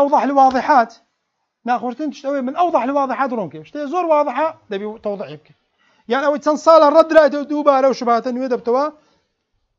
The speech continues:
یەڵێ ڕەدی بدەوە. بۆیە بران، شێخ عەرەفات دەرێ زۆر پێویستە طالب علم بەردەوام ئەگەر لە کوتوبی مەنهەجی و ڕدود بخوێنێتەوە، تاکو ئاگادار بی شوبهات نەبە لێ پیاوی. و بالذات ئێ ڕاسیخون،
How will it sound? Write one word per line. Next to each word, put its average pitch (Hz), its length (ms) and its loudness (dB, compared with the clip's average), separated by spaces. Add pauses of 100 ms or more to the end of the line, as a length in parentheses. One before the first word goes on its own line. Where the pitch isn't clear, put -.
(260)
یەڵێ 208 220 -4
ڕەدی 151 240 -8
بدەوە. 139 200 -16 (100)
بۆیە 247 260 -6
بران، 185 240 -8 (920)
شێخ 175 180 -14
عەرەفات 175 340 -6
دەرێ 180 220 -10
زۆر 233 180 -8
پێویستە 190 360 -14
طالب 170 220 -10
علم 202 200 -14
بەردەوام 190 340 -10
ئەگەر 190 220 -12
لە 180 60 -12 (680)
کوتوبی 196 300 -12
مەنهەجی 156 280 -14
و 175 80 -16
ڕدود 180 240 -16
بخوێنێتەوە، 156 380 -18
تاکو 185 180 -20
ئاگادار 165 460 -6
بی 151 120 -14
شوبهات 185 260 -12
نەبە 214 180 -14
لێ 160 140 -16
پیاوی. 139 240 -20 (520)
و - 100 -8
بالذات 226 440 -6
ئێ 202 140 -6
ڕاسیخون، 214 640 -6